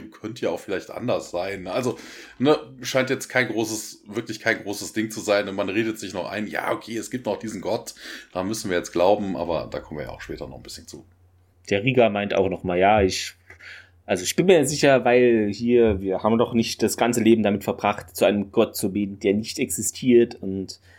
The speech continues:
Speaker 2: dann wäre dieser Krieg völlig sinnlos." Was?
Speaker 1: <laughs> Aui.
Speaker 2: Hä?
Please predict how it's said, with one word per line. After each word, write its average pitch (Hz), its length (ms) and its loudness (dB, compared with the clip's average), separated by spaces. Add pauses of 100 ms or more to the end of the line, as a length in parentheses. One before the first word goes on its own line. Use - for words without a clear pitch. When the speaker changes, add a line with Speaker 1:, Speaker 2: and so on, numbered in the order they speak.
(140)
Speaker 2:
dann 107 140 0
wäre 113 260 6
dieser 110 300 2
Krieg - 320 -4
völlig 160 340 4
sinnlos." 135 760 2 (180)
Was? 139 380 -4 (280)
Speaker 1:
<laughs> 117 280 -4
Aui. 120 600 6
Speaker 2:
Hä? 117 340 6